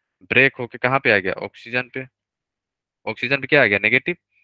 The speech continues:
तो compound कुछ ऐसा दिखेगा हमारा, देखो, सीओ negative, और यहाँ पे ऐड हो गया हमारा R। Oxygen पे क्या आ गया हमारा? negative आ गया, है ना? और ये oxygen क्या करेगा? ये हाइड्रोजन को ले लेगा,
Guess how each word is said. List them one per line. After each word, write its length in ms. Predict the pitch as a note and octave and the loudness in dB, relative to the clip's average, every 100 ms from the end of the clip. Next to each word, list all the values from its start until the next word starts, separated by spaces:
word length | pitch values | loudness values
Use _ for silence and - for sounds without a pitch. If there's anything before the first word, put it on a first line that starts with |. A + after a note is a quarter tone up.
| _ | _
तो 60 | - - | -8 -2
compound 460 | B2+ A#2 C3+ E3 | -2 2 2 2
कुछ 180 | - D3 | -6 -4
ऐसा 260 | - - C#3+ | -2 0 0
दिखेगा 360 | - - F#2 | -2 -2 -2
हमारा, 240 | F2+ F2 - | -4 -8 -12
देखो, 240 | F2+ F2 - _ _ _ _ _ _ _ _ _ _ _ _ _ _ _ _ _ _ _ _ _ _ _ _ _ _ | -14 -18 -20 _ _ _ _ _ _ _ _ _ _ _ _ _ _ _ _ _ _ _ _ _ _ _ _ _ _
सीओ 960 | - B2 C#3 E3+ - _ - C3 E3 E3+ | -14 -6 -4 -6 -12 _ -10 -6 -4 -4
negative, 480 | A#2+ F#2+ F#2 F#2+ F2 _ _ | -2 0 -2 -4 -10 _ _
और 100 | G#2+ | 0
यहाँ 220 | A2 A#2 B2+ | 2 2 2
पे 140 | C3 | 4
ऐड 200 | A#2 A#2 | 4 2
हो 80 | A#2 | 0
गया 140 | A2+ | -2
हमारा 220 | A2+ A2 B2 - | 0 -2 -2 0
R। 260 | F2+ E2 - _ _ _ _ _ _ _ _ - | -2 -2 -10 _ _ _ _ _ _ _ _ -12
Oxygen 460 | A2 B2+ C#3+ C#3+ C#3+ _ _ _ _ _ _ | -8 -2 0 -2 -10 _ _ _ _ _ _
पे 60 | C3 | -2
क्या 180 | D3 C#3 | 4 4
आ 40 | |
गया 120 | A2+ | 4
हमारा? 200 | A2+ C#3+ | 2 0
negative 420 | B2 A2 A2 A2+ | 0 0 0 -4
आ 40 | F#2 | -6
गया, 160 | F2 | -6
है 80 | C3+ | -10
ना? 100 | C3 - _ _ - | -10 -16 _ _ -4
और 80 | A2+ | 0
ये 140 | B2+ | 2
oxygen 380 | C3 - C#3 C#3+ | 0 -2 -6 0
क्या 100 | D3+ | 2
करेगा? 340 | C3 G#2 F#2+ - _ _ _ _ | 2 0 -2 -8 _ _ _ _
ये 160 | A2 A#2 | -2 0
हाइड्रोजन 580 | A2 G#2+ G#2+ A2 A#2 A#2+ | 2 0 -2 -8 -8 -10
को 180 | C#3 C#3 | -12 -8
ले 140 | G2+ | -6
लेगा, 280 | F2+ F2 | -6 -8